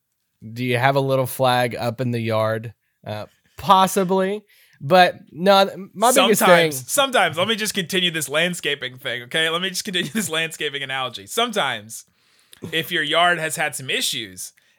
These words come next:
Speaker 2: and maybe a p-, a patch of it has been burnt before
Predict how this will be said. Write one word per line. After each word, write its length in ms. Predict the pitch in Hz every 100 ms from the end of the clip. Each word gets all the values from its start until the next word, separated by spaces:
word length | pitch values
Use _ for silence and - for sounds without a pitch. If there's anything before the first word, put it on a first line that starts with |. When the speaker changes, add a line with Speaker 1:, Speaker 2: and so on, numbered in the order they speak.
| -
Speaker 2:
and 280 | 151 147 143
maybe 240 | 156 165
a 80 | 143
p-, 160 | - -
a 100 | 151
patch 400 | 143 - 202 180
of 80 | 175
it 120 | 170
has 180 | 160 135
been 300 | 151 147 139
burnt 400 | 165 226 247 -
before 640 | 151 - 147 120 117 131